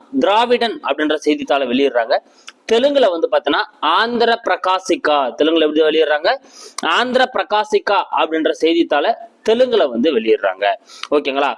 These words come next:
So, இந்த ஜஸ்டிஸ் அப்படின்ற அந்த பேரை தான் இந்த கட்சிக்கு வந்து பெயரா மாறுது வருங்காலங்கள்ல. So, ஜஸ்டிஸ் பார்ட்டி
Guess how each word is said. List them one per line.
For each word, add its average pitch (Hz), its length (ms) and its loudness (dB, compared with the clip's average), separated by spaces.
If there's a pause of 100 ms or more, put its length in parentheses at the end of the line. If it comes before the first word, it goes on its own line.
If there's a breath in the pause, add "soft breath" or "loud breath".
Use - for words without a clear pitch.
(220 loud breath)
So, - 60 0 (100)
இந்த 175 120 -2 (140)
ஜஸ்டிஸ் 233 580 -2
அப்படின்ற 180 360 0
அந்த 156 120 0 (100)
பேரை 180 340 2
தான் 208 160 0
இந்த 151 200 0
கட்சிக்கு 165 360 -2
வந்து 160 140 -2 (100)
பெயரா 151 240 2 (100)
மாறுது 127 300 0
வருங்காலங்கள்ல. 131 560 0 (160)
So, - 60 0 (160)
ஜஸ்டிஸ் 226 380 -2 (120)
பார்ட்டி 175 340 -2